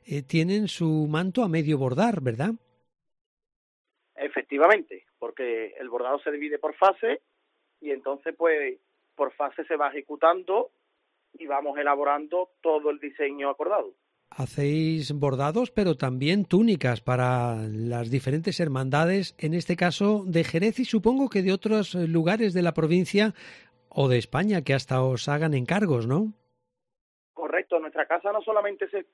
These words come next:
Speaker 2: especifica en el bordado, sino como su propio nombre indica, es costura sacra en toda la extensión de su palabra y nos dedicamos a todo lo relacionado con el ajuar sacro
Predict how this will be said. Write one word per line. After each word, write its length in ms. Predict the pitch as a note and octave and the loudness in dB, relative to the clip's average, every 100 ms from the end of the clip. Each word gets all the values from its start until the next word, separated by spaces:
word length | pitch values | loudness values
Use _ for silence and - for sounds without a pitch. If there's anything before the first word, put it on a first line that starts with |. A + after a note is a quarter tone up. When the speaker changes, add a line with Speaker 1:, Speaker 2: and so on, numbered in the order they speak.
| _ _ | _ _
Speaker 2:
especifica 640 | - F#3+ - - F#3+ F3+ F3+ | -10 -10 -12 -14 -12 0 2
en 100 | F3 | 2
el 80 | F3 | -2
bordado, 500 | E3 E3+ G3 F#3+ A#3+ _ _ _ _ _ _ | 2 4 4 4 -6 _ _ _ _ _ _
sino 240 | - E3 D#3 | -10 -6 -6
como 180 | D3 C#3+ | -8 -10
su 140 | D3 | -6
propio 520 | D3+ D#3+ E3+ F3 F3 | -4 -4 -4 -2 -2
nombre 300 | E3 E3+ E3+ | -2 -6 -6
indica, 460 | E3 D#3 F#3 F#3 A3 - | -6 -6 0 0 0 -6
es 120 | D3 | -10
costura 420 | E3+ - F3 E3+ - | -12 -10 0 2 2
sacra 400 | G3 G3 G3+ - _ _ _ _ | 0 0 -2 -2 _ _ _ _
en 200 | D#3 C#3 | -14 -4
toda 440 | D#3+ D#3 D#3 E3 - | 0 4 4 2 -2
la 140 | D#3 D#3+ | -2 -2
extensión 440 | - D3 C#3 D#3 | -2 -10 -6 -4
de 100 | D#3 | -4
su 100 | D#3+ | -2
palabra 460 | D#3 E3 F#3+ G3+ C#4 _ _ _ _ _ _ _ - | 2 4 4 2 -2 _ _ _ _ _ _ _ -10
y 120 | E3+ | -6
nos 160 | D#3+ | -4
dedicamos 500 | C#3 C#3+ C3+ D#3 E3 | -4 -6 -2 -2 0
a 60 | E3+ | -2
todo 360 | - F#3+ F#3 G3+ | -2 -4 -2 -2
lo 100 | F#3+ | -2
relacionado 520 | F#3 F3 F3 F3+ F#3+ | -2 -4 -4 -4 -4
con 160 | F#3+ F#3+ | -8 -4
el 60 | E3+ | -4
ajuar 340 | - E3+ E3+ - | -2 0 0 -2
sacro 400 | G3 F#3+ - A3 | -2 -2 -2 -6